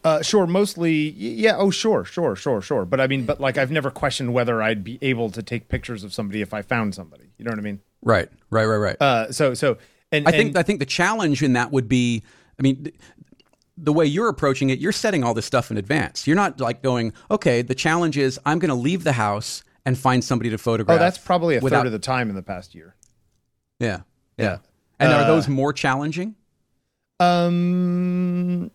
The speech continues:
Speaker 1: it's funny. The, the, they're more challenging mostly because those people will generally give me less time than somebody that I've set up. You know what I mean? And it might be in a
Speaker 2: Mm-hmm.
Speaker 1: less than ideal situation, lighting wise, or, you know, situ-, you know,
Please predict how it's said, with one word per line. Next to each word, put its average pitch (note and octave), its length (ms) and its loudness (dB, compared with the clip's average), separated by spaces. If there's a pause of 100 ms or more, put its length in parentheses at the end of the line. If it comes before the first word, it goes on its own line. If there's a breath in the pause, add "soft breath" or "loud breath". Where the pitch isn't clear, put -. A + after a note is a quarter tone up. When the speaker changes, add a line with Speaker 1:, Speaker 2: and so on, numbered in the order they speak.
Speaker 1:
it's F3+ 180 2
funny. G3 340 2
The, D3+ 180 0
the, D3 200 -8 (1000 loud breath)
they're F#3 100 4
more G#3+ 200 6
challenging F3+ 520 -4
mostly D3+ 360 -2
because C3+ 480 -4
those B2+ 280 -2
people B2 480 -6
will A#2 180 -4
generally A#2 520 -2
give G#2 260 -6
me A#2 160 -6
less G#2 300 -4
time A#2 460 -6
than C3 160 -6
somebody D3 480 -2 (420 soft breath)
that C#3+ 140 4
I've C#3+ 420 0 (400)
set - 320 0
up. C#3+ 200 -2 (160)
You C#3+ 80 -10
know D3 60 -2
what D3 80 -2
I D3 40 -2
mean? D#3 200 -6 (240)
And C#3 120 0
it C#3 40 -2
might C3 200 -2
be C#3 120 -2
in B2+ 100 2
a B2 60 2
Speaker 2:
Mm-hmm. A#2+ 120 0
Speaker 1:
less B2+ 140 -2
than A#2+ 160 -6
ideal A2+ 640 -2
situation, G#2+ 760 -8
lighting G#2+ 380 -4
wise, A2 400 0
or, F#2+ 280 -14
you A#2+ 120 -18
know, F#2+ 100 -16
situ-, G#2+ 340 -18
you C3+ 140 -18
know, F#2+ 120 -20